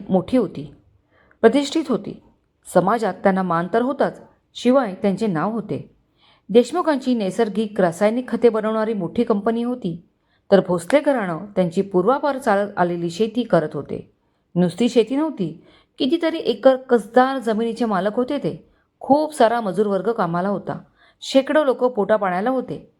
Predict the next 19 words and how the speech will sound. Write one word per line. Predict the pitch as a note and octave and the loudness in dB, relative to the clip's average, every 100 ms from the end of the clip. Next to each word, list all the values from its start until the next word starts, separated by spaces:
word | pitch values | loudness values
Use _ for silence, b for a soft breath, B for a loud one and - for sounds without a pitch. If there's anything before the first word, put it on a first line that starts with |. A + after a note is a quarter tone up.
| _ _ - | _ _ -2
पंचक्रोशीत | F3 E3+ G3 G#3 G#3 D#4 - | 0 0 0 0 -2 -6 -4
नाव | - D#3+ G#3 | -2 0 0
होते | B3+ C#4+ | -4 -2
त्यांचे | C#4+ G3+ F3+ D3+ - b b b | -2 -2 -6 -8 -12 b b b
आणि | F3 E3+ | -2 -2
हाच | E3 G#3 C4+ C4+ | 0 0 0 -2
मान, | G3 F#3+ G#3+ F#3+ - | 0 0 -2 -6 -2
आब, | F3+ G#3+ G3 | 0 0 -6
शान | - F#3+ G3 E3 b b b E3 | 0 2 2 -4 b b b -2
दोन्ही | F3 A#3 | 0 2
घराणी | D#4 B3 F#3+ F3+ F3 | 0 0 -2 -4 -8
पुढे | - E3+ G#3+ | -2 2 2
वाढवण्यासाठी | D#3+ D#3 G3+ B3 B3+ D#3 C#3 b b b G3 | 0 -2 -2 -2 -4 -6 -10 b b b 2
या | F3+ | 2
दोघांमध्ये | E3+ E3+ C4 D4 F3+ E3 - | 2 0 -2 -2 -4 -6 -8
भावी | E3+ D3 F3 D4 | -8 -2 0 0
स्वप्न | D4+ C#4 C#4+ C4 | 0 0 2 0
बघत | B3+ C4 | 2 0
होते. | A#3 G3 F3 E3+ | -2 -2 -6 -8